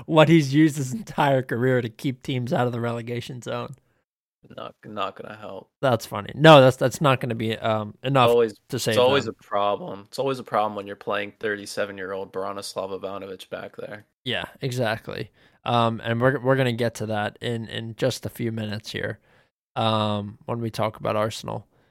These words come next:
Speaker 1: But, um, the next game was Man United versus Aston Villa. United got really fucking lucky here. Um, I,
Speaker 2: True.
Speaker 1: I, I think that although they, they did,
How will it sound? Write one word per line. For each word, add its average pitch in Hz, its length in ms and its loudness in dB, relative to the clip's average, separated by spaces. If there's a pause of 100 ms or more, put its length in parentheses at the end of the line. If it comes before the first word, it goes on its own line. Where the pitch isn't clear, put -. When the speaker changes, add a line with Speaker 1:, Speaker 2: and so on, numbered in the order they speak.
(420)
Speaker 1:
But, 120 280 4
um, 117 560 2 (760)
the 170 80 6
next 202 280 6
game 165 580 2
was 135 460 6
Man 143 180 4
United 135 440 4
versus 120 420 -4
Aston 117 500 -2
Villa. 117 500 2 (800)
United 117 500 4
got 104 240 0
really 117 280 4
fucking 110 360 -4
lucky 110 360 -6
here. 113 400 2 (300)
Um, 113 640 0 (720)
I, 113 120 -4
Speaker 2:
True. 104 200 -8 (320)
Speaker 1:
I, 135 280 2
I 147 40 4
think 156 320 0 (120)
that 127 260 0 (400)
although 139 380 6
they, 131 240 4
they 127 160 0
did, 147 320 2